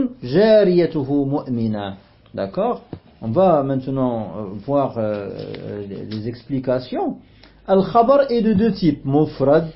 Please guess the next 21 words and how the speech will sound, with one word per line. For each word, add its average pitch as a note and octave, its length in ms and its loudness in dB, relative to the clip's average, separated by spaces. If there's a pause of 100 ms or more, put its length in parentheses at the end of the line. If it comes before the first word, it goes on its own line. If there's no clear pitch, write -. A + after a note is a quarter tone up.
(420)
hein, D3+ 320 -2 (800)
euh, B2+ 380 0
c'est-à-dire E3 400 0
ce F#3+ 100 -4
qui G3+ 160 -4
n'est C4+ 100 -2
pas F4+ 180 -2
composé. A#2 720 0 (640)
Hein, C3+ 200 -4
al-mufrad. F#3+ 640 0 (960)
Et, C#4 520 2
euh, F3+ 40 -4
euh, A#2 2000 0 (140)
euh, B2 280 -6
aussi, A3 640 -2 (180)
hein, F3 360 -4 (220)
ce - 180 -4
qui A3 180 0
n'est G#3+ 180 2
pas C4 160 -2
mufrad, E3 540 0